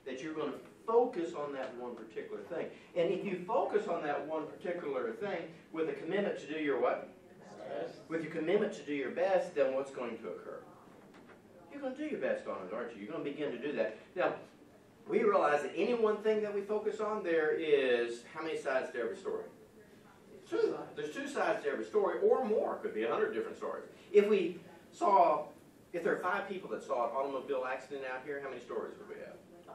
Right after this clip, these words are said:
Speaker 1: Five. Five, five different versions of it. So two is really gonna remind us to take that one thing that we're committed to do our best on, and as we take a look at that one thing, we're gonna take and divide it down.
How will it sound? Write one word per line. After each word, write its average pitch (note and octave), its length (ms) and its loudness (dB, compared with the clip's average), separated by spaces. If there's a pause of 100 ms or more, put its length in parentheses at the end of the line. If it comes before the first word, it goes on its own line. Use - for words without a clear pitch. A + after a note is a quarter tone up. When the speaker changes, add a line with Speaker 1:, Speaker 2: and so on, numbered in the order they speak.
Speaker 1:
Five. - 340 -10
Five, - 280 -4 (120)
five - 320 -4
different - 260 -10
versions - 440 -8
of - 120 -16
it. - 100 -18 (400)
So G#3 140 4
two D#4+ 240 0
is G#3+ 60 -8
really G3+ 220 6
gonna D#3+ 280 0 (240)
remind D3 540 -6
us C3+ 140 -2 (100)
to - 60 -14
take D3+ 320 -6
that - 280 -2 (380)
one E3 380 4 (200)
thing F#3 380 -2 (320)
that C#3+ 160 2
we're - 80 -4
committed C#3+ 440 -4
to A2 60 -12
do A#2+ 180 -4
our A2 100 2
best A2+ 400 -2
on, B2 260 -4 (360)
and D3 140 0
as D#3 220 2
we C#3+ 80 -8
take C#3 220 -4
a C#3 40 -4
look D#3 220 -2
at - 80 -4
that A#2 200 0
one C3 200 -4
thing, C3+ 320 -6
we're F3 140 -6
gonna D#3+ 240 -4
take C#3 440 -4
and A2+ 180 -6 (340)
divide B2 560 -2
it A2 200 -4
down. G#2+ 260 -2